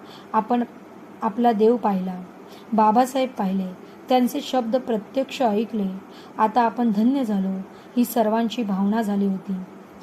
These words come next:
कारण शेकडो वर्षांनी, कित्येक पिढ्यानंतर या समाजाला असा जगविख्यात नेता मिळाला होता. आता प्रत्येकाच्या मनात बाबासाहेबांचे ते शब्द घोंगावत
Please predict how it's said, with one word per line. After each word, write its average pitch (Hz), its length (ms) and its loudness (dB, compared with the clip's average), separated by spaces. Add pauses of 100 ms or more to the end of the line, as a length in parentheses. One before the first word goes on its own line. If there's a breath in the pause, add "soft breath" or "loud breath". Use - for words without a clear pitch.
(260 loud breath)
कारण 247 260 6
शेकडो 269 400 -2
वर्षांनी, 226 520 0
कित्येक 294 640 -6
पिढ्यानंतर 226 720 2 (320 loud breath)
या 233 120 4
समाजाला 233 600 0
असा 214 440 -2 (300 loud breath)
जगविख्यात 233 640 0
नेता 214 520 -2
मिळाला 208 400 0
होता. 185 380 -4 (800 loud breath)
आता 254 240 4
प्रत्येकाच्या 262 680 -2
मनात 233 300 2
बाबासाहेबांचे 226 840 0
ते 240 160 -2
शब्द 214 380 -4
घोंगावत 202 640 2